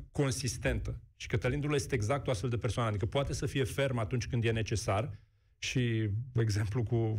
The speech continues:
cu ranga și, a, episodul care a contat foarte mult în percepția publică, prin care a abordat una din mafiile foarte cunoscute din statul român. Mafia de la metrou a lui Rădoi era un lucru pe care îl știau, uh,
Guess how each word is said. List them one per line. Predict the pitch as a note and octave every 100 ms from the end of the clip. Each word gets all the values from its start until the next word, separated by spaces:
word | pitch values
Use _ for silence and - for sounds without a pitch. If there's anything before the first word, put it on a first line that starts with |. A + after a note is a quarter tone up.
| G#2
cu | A#2+
ranga | A#2+ B2+ A#2+
și, | G#2+ - G#2
a, | A2
episodul | G#2+ G#2 A2 A#2+ - C#3+ A#2 G#2 - - _ _ _ -
care | C3
a | B2
contat | - D3+ D#3+
foarte | - C3
mult | C3+ A#2
în | B2
percepția | A#2+ G#2+ A#2 A#2
publică, | A2+ A2 A2 A2+
prin | G2 A2+
care | G2+ A2+ A2
a | G#2+ G#2+ G#2+ G#2+ G2 -
abordat | A#2+ A#2 A2+ G#2+ B2+
una | C3 B2+
din | A#2 A#2+
mafiile | B2+ B2 B2+ C3 B2 - - _ _ _
foarte | - - A2 A2
cunoscute | - C#3 C#3+ - D3 A#2+
din | A2
statul | - A2+ G2+
român. | G#2+ G#2
Mafia | F#2 A#2+ -
de | A2+
la | A2
metrou | G#2 G2 - C3
a | G#2 G2 F#2+ G2 - A#2 B2+ C3 C3+
lui | A#2 A2 A2
Rădoi | G2+ G2+ D3
era | D#3 E3 E3+
un | D#3+ C#3+ C3
lucru | D3 D3
pe | C#3+ -
care | D3 D3
îl |
știau, | C#3+ C#3+ D#3 D#3 D#3+ D#3
uh, | D3+